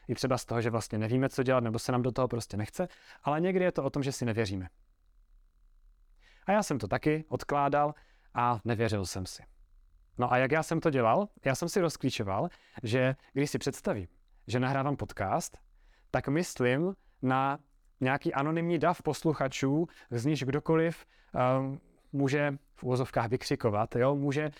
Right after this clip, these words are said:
mi napsat, že to není dobrý, můžou mě pomlouvat za zády. No, jasně, když si představuju tohleto, no tak to je jasný, že se necítím dobře.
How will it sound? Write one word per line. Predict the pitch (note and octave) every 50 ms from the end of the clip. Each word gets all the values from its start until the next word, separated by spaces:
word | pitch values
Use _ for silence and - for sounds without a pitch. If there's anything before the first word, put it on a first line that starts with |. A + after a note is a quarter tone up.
| - - -
mi | C3+ C3+
napsat, | C#3 D3+ - - - D#3 C3+ C3+ C3+
že | C3 B2
to | - C3+
není | B2+ B2+ B2+ A#2+
dobrý, | A2+ C#3+ C#3 C3+ C#3 C3+ C3+ C3+ C3 - _ _ - - _ C3+ C3+ C#3 C#3 C#3 -
můžou | D3 C#3+ C3 C3 C3+
mě | C3+ C3+ B2+
pomlouvat | - - D#3 D#3+ D#3 D#3 D3+ C3+ C#3+ C#3+ B2+
za | C#3 C3
zády. | A#2+ C3+ C3 C3 B2 B2+ C3 B2+ - _ _ _ _ _ _ - - _ _ _ - C3+ B2+ - _ _ _ _ _ -
No, | C3 B2 - C3+ B2+ C#3+
jasně, | C#3 C#3+ D3 - - G3+
když | C#3 B2+ -
si | - C3
představuju | - D3+ - - - D#3 C3+ D3 D#3+ D#3+
tohleto, | - D#3 - C3+ E3 D#3 - A#2+ A2 B2+ E3 F3 - _ _ _ _ - -
no | C3 C3+
tak | - D#3 - - D3+ - -
to | - C3
je | C#3+
jasný, | D#3+ - - G#3+
že | F3+ F3+
se | - - C#3 B2+
necítím | C3 C3 - - B2 - B2+ A#2
dobře. | A2+ A2 G2 - G2+ F2+